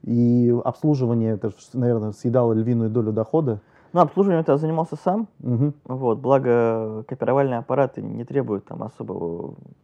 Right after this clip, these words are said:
Speaker 2: какого-то обслуживания.
Speaker 1: Хорошие копировальные аппараты, наверное, все-таки.
Speaker 2: Ну, там стояли ксероксы, естественно.
Speaker 1: Мгм.
Speaker 2: То есть, э, опять же, мы провели там исследование производителей этой техники,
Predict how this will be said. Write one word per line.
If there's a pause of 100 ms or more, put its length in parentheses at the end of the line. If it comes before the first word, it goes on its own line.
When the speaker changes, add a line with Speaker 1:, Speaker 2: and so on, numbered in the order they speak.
(500)
Speaker 2:
какого-то
обслуживания.
Speaker 1:
Хорошие
копировальные
аппараты,
наверное,
все-таки. (160)
Speaker 2:
Ну,
там
стояли
ксероксы,
естественно.
Speaker 1:
Мгм.
Speaker 2:
То
есть,
э,
опять
же,
мы
провели
там
исследование
производителей
этой
техники,